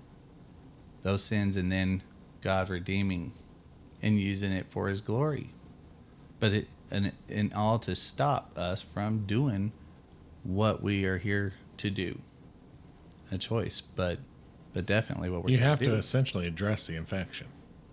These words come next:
Speaker 1: You've got to.
Speaker 2: You've got
Speaker 1: Yeah.
Speaker 2: to adre-, address the infection in every single point. We're ta-, from physical healing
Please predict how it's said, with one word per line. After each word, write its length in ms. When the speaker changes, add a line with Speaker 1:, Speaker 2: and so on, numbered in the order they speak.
Speaker 1:
You've 220
got 320
to. 240
Speaker 2:
You've 200
got 200
Speaker 1:
Yeah. 120
Speaker 2:
to 60
adre-, 380
address 580
the 120
infection 640
in 220
every 320
single 340
point. 380
We're 120
ta-, 280
from 360
physical 460
healing 400